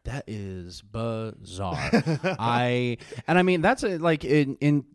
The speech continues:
Speaker 1: I'm thankful for, and I actually had this co-, same conversation in the same room.
Speaker 2: Mm-hmm.
Speaker 1: Uh, we are recording this live from the Second City,
Speaker 2: <laughs>
Speaker 1: uh, with Donald Reyes.
Speaker 2: Mm-hmm.
Speaker 1: Uh, speaking of, like, diversity in
Speaker 2: Yeah.
Speaker 1: the arts, entertainment and
Speaker 2: Yeah.
Speaker 1: stuff, a,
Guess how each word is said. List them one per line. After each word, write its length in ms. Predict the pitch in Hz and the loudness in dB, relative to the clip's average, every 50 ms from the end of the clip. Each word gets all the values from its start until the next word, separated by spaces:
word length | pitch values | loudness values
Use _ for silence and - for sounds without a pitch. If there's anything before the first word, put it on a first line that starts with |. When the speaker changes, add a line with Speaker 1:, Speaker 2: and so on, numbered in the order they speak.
| - - - - | -14 -14 -6 0
Speaker 1:
I'm 280 | - 139 175 214 233 220 | 4 6 6 6 6 4
thankful 480 | - - 165 143 139 - - 143 135 | 2 2 0 0 0 -2 -2 -2 -2
for, 200 | - - 139 131 | 2 4 4 4
and 140 | 123 135 143 | 4 4 2
I 40 | 165 | 0
actually 180 | 202 156 147 143 | -2 -2 -2 -2
had 100 | 139 120 | -2 -4
this 120 | 120 - | -4 -6
co-, 120 | - 147 | -6 -6
same 260 | - - - - 202 208 | -4 -2 0 0 0 2
conversation 480 | - 196 180 170 147 160 156 139 151 117 | 2 2 2 2 0 0 -2 -2 -4 -4
in 60 | 120 | -2
the 80 | 113 107 | -2 -2
same 280 | - - 156 160 151 143 | -2 -4 -4 -4 -4 -4
room. 480 | 135 135 123 113 107 113 123 139 147 - - | -4 -4 -2 -2 -4 -6 -8 -10 -12 -12 -10
Speaker 2:
Mm-hmm. 40 | 110 | -6
Speaker 1:
Uh, 240 | 107 104 98 98 95 | -4 -2 -2 -2 0
we 160 | 101 110 107 | 0 0 2
are 100 | 104 101 | 0 0
recording 380 | 107 113 - 160 151 139 123 | 0 2 4 4 6 6 6
this 160 | 113 110 95 104 | 4 2 2 2
live 320 | 117 175 196 131 107 - | 4 6 6 6 4 0
from 320 | - - 170 120 104 92 85 | 0 2 2 2 2 0 4
the 180 | 98 135 151 - | 6 6 8 8
Second 300 | - 139 127 - 208 - | 6 4 2 2 2 4
City, 220 | - 156 - 104 - - 139 - - | 6 6 6 4 2 0 -2 -6 -6
Speaker 2:
<laughs> 180 | - - - - | -8 -10 -8 -2
Speaker 1:
uh, 560 | 117 120 113 110 107 104 101 98 98 98 98 98 | 0 2 2 2 2 2 0 0 -2 -2 -2 0
with 220 | - 123 127 123 117 | 2 2 2 4 6
Donald 300 | 127 151 151 135 123 117 | 6 6 6 6 4 0
Reyes. 400 | 151 190 190 139 120 113 117 - - - | 2 2 2 2 2 0 -2 -4 -8 -12
Speaker 2:
Mm-hmm. 120 | 123 117 127 | -12 -8 -4
Speaker 1:
Uh, 120 | 110 123 123 | -2 0 0
speaking 420 | - - - 247 233 220 185 147 | 2 2 0 0 2 0 2 4
of, 160 | 127 127 117 | 4 4 4
like, 320 | 123 120 117 - 123 - - | 4 2 2 0 -4 -4 -2
diversity 640 | 139 117 120 120 120 - - 120 123 120 117 117 113 | 0 2 2 2 0 0 -4 -6 -4 -4 -4 -4 -4
in 400 | - 113 117 113 113 110 107 110 | -2 -2 -2 -2 -2 -4 -4 -6
Speaker 2:
Yeah. 60 | 110 | -6
Speaker 1:
the 100 | 120 151 | -2 0
arts, 300 | 190 220 208 208 202 - | 2 2 2 2 0 -4
entertainment 480 | 156 147 135 - 147 135 135 131 127 | -6 -6 -6 -4 -4 -4 -4 -4 -6
and 120 | 123 120 - | -6 -8 -6
Speaker 2:
Yeah. 60 | 123 | -4
Speaker 1:
stuff, 220 | 120 123 120 117 - | -2 -2 -2 -2 -4
a, 140 | - 117 | -6 -8